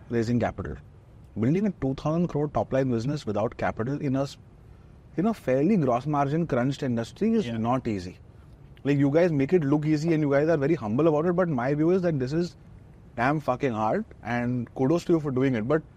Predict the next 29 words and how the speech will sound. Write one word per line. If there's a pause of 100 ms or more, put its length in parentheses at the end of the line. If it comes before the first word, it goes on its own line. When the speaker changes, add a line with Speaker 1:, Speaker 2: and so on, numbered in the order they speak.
(920)
Speaker 1:
tell
me
a
little
bit
about (340)
your
philosophy
of (320)
doing
this
together.
Like, (400)
he
looked
up
to
you
as
an
older
brother
or
as
a, (300)
you
know, (220)
Adarsh
cousin.